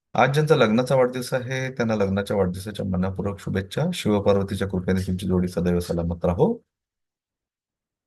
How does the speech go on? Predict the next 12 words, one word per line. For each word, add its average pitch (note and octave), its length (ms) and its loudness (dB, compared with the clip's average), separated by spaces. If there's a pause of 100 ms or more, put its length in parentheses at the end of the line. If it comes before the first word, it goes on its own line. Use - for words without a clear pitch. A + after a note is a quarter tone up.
(100)
सर्व D3+ 360 6
पर्यटन C#3 600 4
प्रेमींना G#2+ 800 0
जागतिक G#2+ 540 -2
पर्यटन F#2+ 400 -4
दिनाच्या F2+ 580 -2
हार्दिक F2 420 -4
शुभेच्छा. - 480 -6 (1600)
आजच्या D3 420 2
रो-, A#2 320 6
आरोग्य C3+ 380 4
टिप्स: - 500 -4